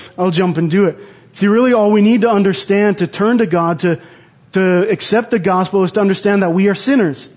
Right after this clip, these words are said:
We all, we, no one would deny that, that we've done evil and we have a sinful nature. No one, we need to understand that. We need to understand we're separated from God and under condemnation. Only Jesus reconciles us. Only Jesus provides forgiveness. That's all we need to understand.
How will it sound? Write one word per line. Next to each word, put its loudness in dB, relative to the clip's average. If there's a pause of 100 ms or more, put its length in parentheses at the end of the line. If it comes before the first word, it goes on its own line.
(580)
We 0
all, 0
we, 0
no 0
one 2
would 0
deny 0
that, -6 (200)
that -2
we've 0
done 0
evil -2 (340)
and -2
we 2
have -2
a -6
sinful -2
nature. -2 (1040)
No 0
one, 2
we 0
need 2
to 2
understand 0
that. 0
We 4
need 2
to 2
understand 0
we're 0
separated -2
from -4
God -2
and -10
under 2
condemnation. 0
Only 2
Jesus 0 (280)
reconciles -2
us. -6
Only 0
Jesus -2 (260)
provides -2
forgiveness. 0
That's -2
all 2
we 4
need 2
to 2
understand. 0